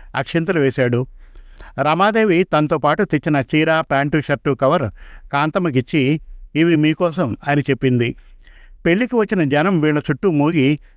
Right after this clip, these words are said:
వింతగా చూస్తున్నారు. కారు దాకా వచ్చి కాంతమ్మ దంపతులు సాగనంపారు.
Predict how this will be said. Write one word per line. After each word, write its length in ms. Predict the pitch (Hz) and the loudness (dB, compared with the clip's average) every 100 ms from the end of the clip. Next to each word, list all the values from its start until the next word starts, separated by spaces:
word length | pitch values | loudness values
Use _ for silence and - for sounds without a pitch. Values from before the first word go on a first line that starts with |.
| - | -12
వింతగా 480 | 120 147 143 165 196 - | -2 -2 0 0 0 0
చూస్తున్నారు. 520 | 147 - 139 131 120 - - - - - - - | -2 0 0 0 -2 -8 -18 -20 -20 -20 -20 -8
కారు 240 | 160 170 185 | -2 0 0
దాకా 260 | 202 226 | 0 0
వచ్చి 300 | 208 208 160 | 0 0 -2
కాంతమ్మ 420 | 131 143 151 170 | 0 -2 0 0
దంపతులు 460 | 156 139 131 131 147 | 0 0 0 0 0
సాగనంపారు. 720 | 147 135 139 139 127 120 113 | 0 -2 0 0 0 -2 -2